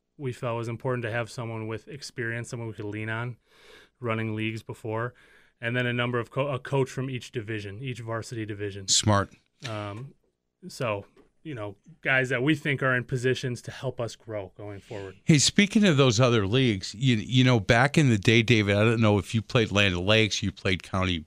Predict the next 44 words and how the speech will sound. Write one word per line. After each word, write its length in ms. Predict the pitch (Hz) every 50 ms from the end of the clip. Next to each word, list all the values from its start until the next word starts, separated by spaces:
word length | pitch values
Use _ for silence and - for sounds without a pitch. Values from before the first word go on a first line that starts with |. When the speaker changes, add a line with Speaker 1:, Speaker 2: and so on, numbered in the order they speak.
| _ -
Speaker 2:
Major 480 | 92 101 101 101 101 92 98 98 95
and, 120 | 92 87 80 - - - - - - _ -
and 80 | - 104
all 80 | 104
that, 180 | 104 104 101 -
but 140 | 110 95 -
there 120 | 127 120
were 80 | 120 104
skipper 400 | - - - - 143 117 135 135
leagues 300 | 123 127 123 120 110 -
and 100 | 113 95
County 280 | - 107 113 110 107
Minor 400 | 101 95 98 98 101 101 98 95
and 80 | 98 87
County 260 | - - 101 98 95
Major. 500 | 90 90 92 92 98 90 - 92 87 82 _ _ _ _ _ _ _
Can, 340 | - - 123 110 107 123 127 - - - - -
are 100 | 104 127
those 220 | 123 156 180 190 -
still 240 | - - 240 226 196
around? 400 | 123 87 82 87 107 147 151 - _ _ _ _ _ _ _ _ _ _ _ _ _ _ _ _ -
Speaker 1:
Land 280 | 127 127 139 151 175
O'Lakes 360 | 175 160 160 160 170 160 - -
is 120 | 151 139
around, 540 | 135 127 120 113 117 120 127 139 156 175 170
and, 680 | 156 160 127 120 117 117 117 117 113 113 117 113 117 - _ _ _ _ _ _ _ _ _ _ -
um, 380 | - 127 120 113 110 110 127 - -
I 120 | 165 143 135
think 280 | 131 - 156 143 135
the 100 | - 127
Rock 380 | 113 110 110 117 120 131 131 -
has 180 | 135 131 123
cut 300 | - - - 139 131 135
into, 880 | - 151 139 139 131 - - - 139 135 127 127 127 127 127 123 127 123 - _ _ _ _ _ _ _ _ _ _ _ _ _ -
they 140 | 131 131 127
do 100 | 127 117
a 60 | 110
ton 180 | - - 127
of 80 | 117 107
adult 320 | 117 107 113 104 113 123
leagues 240 | 113 110 110 110 110
at 60 | 110
the 100 | - 107
Rock. 320 | 104 104 107 123 147 -